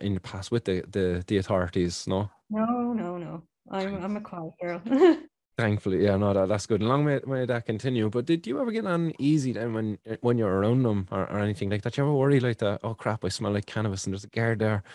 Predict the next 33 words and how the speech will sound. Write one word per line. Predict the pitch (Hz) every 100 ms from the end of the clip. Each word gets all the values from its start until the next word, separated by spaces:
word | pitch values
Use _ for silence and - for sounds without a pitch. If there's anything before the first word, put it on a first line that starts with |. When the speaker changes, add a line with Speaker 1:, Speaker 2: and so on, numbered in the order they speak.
| -
Speaker 1:
<laughs> | -
Speaker 2:
I | 135 - 135 - - 139 -
don't | 285 285
go | 208 226
anywhere. | 262 285 294 277 - _ _ _ _ _ _ -
I |
Speaker 1:
Fair | 95
Speaker 2:
don't | 101
go | 110
Speaker 1:
enough. | 127
Speaker 2:
anywhere. | 254 254 262 - _ _ _
So, | 190 190 185 180
um, | 202 196 190
like, | 214 214
I |
would | 214 226
never | 233 226
bring | 202
my | 196
smoke | 190 196 190
out | 190 180
of |
the | 180
house. | 185 214 240 - _ _ _ _ _ -
Um, | 185 185 185 180 180 175 170 190 _ -
<clears throat> | 240 240 220
so, | 214 214 196 190 185 196
like, | 190
if | 185
I | 190
was | 190
going | 202 220 233
somewhere, | 226 214 196 190 185